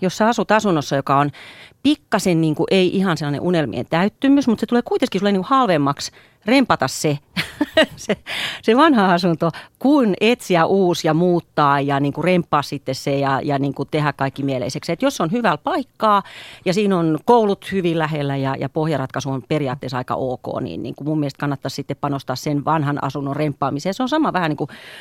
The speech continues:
parisuhteessakin, että, et musta tuntuu, että aika moni semmoinen, joka ei ole koskaan oikeastaan ollut aikuinen sinkku, saati nyt, niin kuin,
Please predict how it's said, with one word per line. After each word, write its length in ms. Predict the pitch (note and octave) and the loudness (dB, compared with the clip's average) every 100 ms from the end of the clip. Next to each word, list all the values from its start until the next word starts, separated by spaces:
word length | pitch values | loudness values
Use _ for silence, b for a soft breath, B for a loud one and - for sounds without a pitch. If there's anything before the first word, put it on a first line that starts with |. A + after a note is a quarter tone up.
| B | B
parisuhteessakin, 1000 | - C4 A#3 - C#3+ - B2 - - D3 | 2 4 4 0 -4 -2 -4 -2 -6 -4
että, 240 | C#3+ - D3 | -4 -2 -2
et 120 | E3+ | -2
musta 200 | G3+ G#3 | -2 -2
tuntuu, 180 | - C#4 | -4 -2
että 80 | C4 | -2
aika 140 | C4+ | -2
moni 220 | A#3 B3+ F#3+ | -2 -2 -2
semmoinen, 400 | G#3 G3+ D#3 C3+ | -2 -2 -2 -2
joka 200 | C3+ D3+ | -2 -2
ei 120 | E3 | -2
ole 60 | - | -2
koskaan 380 | G#3 G3 C#3 C#3+ | -4 -4 -4 -4
oikeastaan 400 | D#3 C#3 - B2+ | -4 -8 -8 -8
ollut 120 | C#3 | -6
aikuinen 540 | C#3+ D3 C3+ - - - | -4 -4 -4 -10 -10 -10
sinkku, 420 | A#2+ B2 - C#3+ | -10 -10 -12 -8
saati 280 | C#3+ C#3+ C#3 | -6 -4 -6
nyt, 160 | B2 | -6
niin 100 | C#3 | -6
kuin, 160 | C#3 | -6